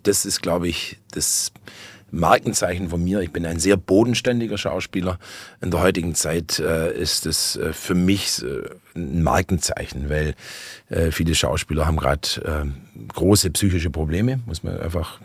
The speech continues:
ganz ehrlich sagen. Aber nicht nur Schauspieler, ich glaub, insgesamt, äh, die Menschheit, äh, macht sich viel zu viel Gedanken und, äh, weniger um, um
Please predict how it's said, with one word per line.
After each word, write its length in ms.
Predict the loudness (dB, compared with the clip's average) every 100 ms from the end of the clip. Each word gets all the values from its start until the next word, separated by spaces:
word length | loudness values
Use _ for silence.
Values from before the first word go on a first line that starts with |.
| -6
ganz 180 | -4 -2
ehrlich 220 | -4 -2
sagen. 240 | 2 4 6
Aber 120 | 6
nicht 140 | 4
nur 140 | 2 2
Schauspieler, 400 | 2 0 0 -2
ich 80 |
glaub, 200 | 0 -2
insgesamt, 600 | 0 -2 -2 0 0 0 -10 -18 -16 -14 -14 -16 -4
äh, 380 | 2 4 4 4
die 160 | 2
Menschheit, 680 | 2 4 4 2 2 -2 -2
äh, 300 | 0 2 0 -2
macht 240 | -2 -2 -2
sich 220 | -4 -2
viel 140 | -2
zu 120 | -2
viel 180 | -2 0
Gedanken 440 | 0 0 0 -2 -4
und, 580 | -2 -2 -4 -6 -6 -6
äh, 240 | -4 -4 -6 -10
weniger 920 | -14 -12 0 2 4 2 0 -2 -8 _ -4
um, 360 | -2 -2 -2
um 320 | -4 -2 -2